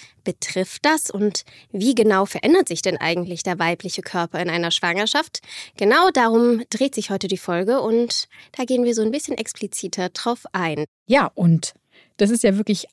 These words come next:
Speaker 2: einiges, was da während der Schwangerschaft passiert. Und was, glaub ich, allen klar ist, ist, dass der Bauch immer und immer größer wird, je weiter die Schwangerschaft voranschreitet. Und das liegt einfach daran,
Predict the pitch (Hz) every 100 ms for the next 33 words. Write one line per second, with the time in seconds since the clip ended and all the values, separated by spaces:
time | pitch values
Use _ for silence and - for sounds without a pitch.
0 | - 196 240 277 233 214 220 - 170 180
1 | 233 247 - 208 208 208 185 196 208 196
2 | 185 180 - 185 196 196 190 - 190 -
3 | _ - 202 - 185 175 196 185 - _
4 | - - 214 - 220 208 220 - _ _
5 | - 190 214 262 262 240 - 175 185 202
6 | 190 180 - 175 - 175 170 - _ _
7 | _ _ - 165 185 - - _ _ _
8 | _ _ - 254 254 247 - 190 - 208
9 | 202 185 170 170 185 170 170 170 - 156
10 | 156 185 175 170 - 165 180 185 175 -
11 | - 170 151 156 202 - - 185 233 277
12 | 190 196 - 220 190 190 175 151 156 220